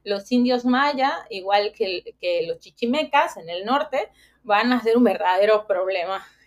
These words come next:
eh, para, eh, para el imperio español, ¿no? Eh, de la misma manera que lo van a hacer en relación, eh, los indios caribe con la colonización del Caribe, ¿no?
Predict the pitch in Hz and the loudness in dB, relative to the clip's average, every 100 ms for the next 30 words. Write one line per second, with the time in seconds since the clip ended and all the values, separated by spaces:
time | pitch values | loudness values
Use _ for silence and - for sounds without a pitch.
0 | - 196 180 190 190 _ 185 185 180 185 | -8 -6 -4 -8 -14 _ -2 0 0 -4
1 | - 180 170 175 - 180 175 170 165 175 | -4 -8 -8 -8 -4 -2 -2 -4 -8 -6
2 | 170 156 - - 160 165 170 180 233 _ | -6 -6 -10 -10 -12 -10 -12 -12 -14 _
3 | _ _ - 208 202 196 - 208 196 214 | _ _ -6 0 0 0 2 2 2 0
4 | 202 240 247 247 226 214 214 _ _ _ | -2 0 0 2 2 0 -2 _ _ _
5 | 208 180 190 185 185 190 196 196 185 - | 0 2 0 0 -4 -8 -6 -4 -4 -4
6 | 185 175 165 160 - 165 123 123 _ 170 | -8 -8 -8 -10 -12 -14 -12 -14 _ -8
7 | 165 - 180 160 - 180 190 - 220 226 | -8 -6 -8 -10 -12 -12 -12 0 2 4
8 | 220 190 - _ _ _ 220 208 226 185 | 2 -2 -6 _ _ _ 2 2 2 -2
9 | 180 170 175 175 170 175 170 175 170 170 | -4 -6 -6 -8 -12 -16 -16 -12 -10 -6
10 | 160 156 156 160 - - - 269 | -6 -4 -4 -4 -8 -18 -16 -16